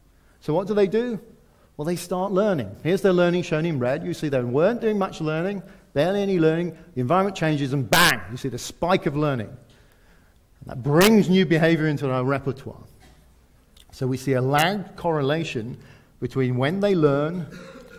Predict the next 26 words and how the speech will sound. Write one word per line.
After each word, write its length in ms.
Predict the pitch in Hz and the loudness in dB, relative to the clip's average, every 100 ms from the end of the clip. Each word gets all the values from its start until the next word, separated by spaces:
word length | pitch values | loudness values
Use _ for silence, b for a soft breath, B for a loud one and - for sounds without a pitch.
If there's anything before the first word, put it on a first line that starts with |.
| - | -12
and 120 | 113 | -8
when 160 | 131 143 | -4 -2
the 100 | 147 | 0
environment 540 | 135 127 127 123 123 - | 0 -2 -2 -4 -8 -10
changes. 560 | 135 123 104 - - b b b | -6 -6 -8 -14 -20 b b b
But 80 | 156 | 2
they 60 | 190 | 4
don't 180 | 247 | 4
keep 240 | 175 277 233 | 2 2 4
learning. 280 | 139 113 165 | 2 2 0
They 100 | 180 | 2
then 340 | 160 170 165 | 4 4 2
stop 320 | - 175 180 | 0 0 0
learning 240 | 147 143 147 | 0 0 0
and 80 | |
start 240 | 147 139 - | -2 -4 -4
cashing 400 | 160 - 143 156 | -4 -4 -4 -4
in 240 | 226 135 - | -6 -8 -10
on 120 | 110 | -12
what 140 | 110 135 | -12 -12
they 120 | 117 | -12
learned. 360 | 113 107 - - b b b b b b b - | -12 -16 -20 -20 b b b b b b b -8
And 80 | |
that's 200 | 135 196 | -6 -4
important 500 | - - - 143 - - - - - | -4 -2 -2 -2 -6 -16 -20 -20 -18
because 440 | 123 170 151 - | -6 -2 -2 -4